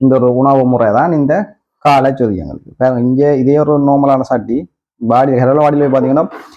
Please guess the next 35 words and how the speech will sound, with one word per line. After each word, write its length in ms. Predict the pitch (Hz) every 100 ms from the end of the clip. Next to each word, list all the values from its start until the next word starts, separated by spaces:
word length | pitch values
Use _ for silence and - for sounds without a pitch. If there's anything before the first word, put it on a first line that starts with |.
| _
மிகப்பெரிய 420 | 135 170 175 151 143
சட்டில 280 | 143 151 180
கொதிச்சு 280 | 160 170 165
கொண்டே 220 | 165 170 139
இருக்கும். 240 | 98 - _ _ _ _ _ 123
உடனே 240 | 143 175
அந்த 100 | 165
கரவலை 280 | 156 156 151 143 143
மீனெல்லாம் 300 | 143 156 -
ஃப்ரெஷ்ஷா 360 | 160 - 151 127
போட்டு 180 | 135 123
சமைப்பினோம். 420 | 131 117 131 220 _ _ _ _
சின்ன 140 | 143 165
அளவுக்கு 240 | 175 165
எனக்கு 180 | 160 147
சாப்பிட 200 | 143 131 127
கிடைச்சது, 300 | 120 127 147
நல்ல 420 | 139 147 165 160
டேஸ்டா 360 | 135 123 - 95
இருக்கும் 220 | 92 92
அது. 100 | 90 180 _ _ _ _ _ _ _ _ -
அதைத்தான் 380 | 131 123 160 160
நாங்க 140 | 143
தொடர்ச்சியா 380 | 131 131 - 135 147
அந்த 320 | - 127 143
ரெசிபியில 460 | 135 123 120 120 110
தான் 180 | 160 175
நாங்க 180 | 143 135
இப்ப 160 | 123 185 _ _ _ -
தொடர்ந்து 200 | 127 147
இந்த 100 | 143
வீடுகள்ல 320 | 139 127 117 160 - _
செய்து 260 | _ 131 117
கொண்டு 180 | 120 123
இருக்கோம். 240 | 87 -